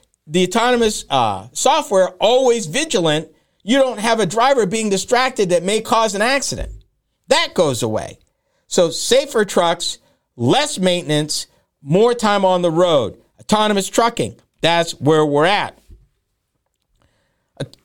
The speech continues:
Aurora's terminal blueprint is designed to maximize the time autonomous trucks are on the road hauling freight.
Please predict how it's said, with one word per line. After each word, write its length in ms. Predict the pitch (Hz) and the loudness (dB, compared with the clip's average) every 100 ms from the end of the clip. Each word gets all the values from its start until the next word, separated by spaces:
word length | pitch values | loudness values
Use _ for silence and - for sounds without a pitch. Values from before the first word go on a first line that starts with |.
| _ | _
Aurora's 540 | 180 226 339 311 240 - | 0 2 2 4 2 -2
terminal 520 | - 285 294 285 233 | -2 0 2 2 -2
blueprint 540 | 180 214 247 190 170 | 0 -2 0 0 0
is 140 | 160 - | -2 -4
designed 480 | 135 131 196 196 | -4 0 0 0
to 60 | 165 | -2
maximize 680 | 180 254 262 170 185 190 185 | -2 -2 -2 -2 0 0 -4
the 80 | |
time 340 | 135 175 175 165 | -4 0 0 -2
autonomous 480 | - 214 226 220 - | -2 0 0 -2 -2
trucks 300 | 180 175 - | -2 -2 -4
are 80 | |
on 200 | - 180 | 0 0
the 100 | 180 | 0
road 280 | 151 151 156 | 2 2 2
hauling 340 | 143 143 147 143 | 2 0 0 -2
freight. 400 | - 139 117 | 0 0 0